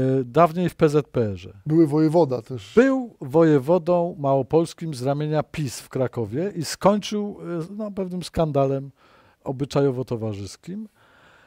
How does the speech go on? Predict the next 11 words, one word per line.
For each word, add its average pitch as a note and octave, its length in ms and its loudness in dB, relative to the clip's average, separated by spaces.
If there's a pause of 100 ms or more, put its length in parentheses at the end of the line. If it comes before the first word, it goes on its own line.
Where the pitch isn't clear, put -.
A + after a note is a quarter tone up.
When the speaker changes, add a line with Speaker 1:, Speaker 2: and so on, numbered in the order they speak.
(240)
Speaker 1:
E, C3+ 260 0
po E3+ 220 4
czym, A#3+ 380 -2 (340)
e, C#3+ 80 0
przypomniał F#3+ 480 -2
sobie, F3+ 240 -2
że D#3+ 100 -2
jest D#3+ 120 -2
serdecznym E3+ 480 0
przyjacielem D3+ 760 0
Jacka C#3 640 0